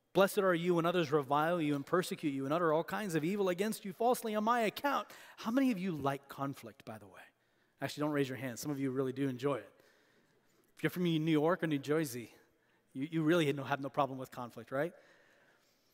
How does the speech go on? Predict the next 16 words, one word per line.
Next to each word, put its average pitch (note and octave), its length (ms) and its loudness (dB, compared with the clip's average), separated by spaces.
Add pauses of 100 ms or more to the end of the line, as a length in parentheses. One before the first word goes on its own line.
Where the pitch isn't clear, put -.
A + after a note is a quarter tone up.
(420)
In C3+ 100 -4
the C#3+ 60 -2
South, D#3 540 0 (320)
right, C#3+ 200 -2
the C#3+ 140 2
opposite D3 420 0
is B2+ 140 -8
true. A2 320 -10 (720)
We A#2+ 120 -12
smile C3 800 -6
and A#2 140 -12
go B2 100 -6
about B2 240 -4
our A#2+ 100 -6
business B2 400 -8
while, A#2+ 280 -10